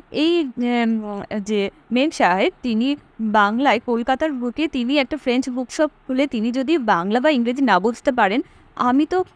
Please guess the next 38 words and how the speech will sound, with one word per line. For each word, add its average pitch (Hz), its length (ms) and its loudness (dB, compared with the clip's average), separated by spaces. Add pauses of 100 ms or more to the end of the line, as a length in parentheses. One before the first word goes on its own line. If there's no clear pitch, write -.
সেই 302 200 -2
ফ্রান্স 247 340 0
থেকে 330 200 -2
কত 277 200 2
হাজার 277 480 2
মাইল 254 280 2
দূরে 196 220 0
রয়েছে, 180 300 -2
আমি 277 160 2
কেন 294 180 2
বলতে 180 260 -4
পারবো 165 320 -4
না? - 140 -8 (220)
তো 285 60 -8
তখন 294 300 2
তিনি 370 180 -2
কি 330 160 -2
করলেন 240 600 -2
যে 220 200 2 (360)
আহ, 208 160 -10
তিনি 285 220 0
এই 233 180 0
যে, 254 260 0
আহ, 208 180 2
রবীন্দ্রনাথের 269 720 2 (380)
গানভঙ্গ 285 680 2
কবিতার 214 400 0
প্রসঙ্গ 240 360 -4
এনে 254 240 2 (140)
বললেন 196 380 2 (1000)
যে, 202 260 2 (240)
"আমি 202 220 2
ছাতি 247 320 0
মাথা 247 300 0
ফরাসি 202 400 0
তানপুরোটা 226 560 0
তার 185 300 2
বেঁধে 262 380 0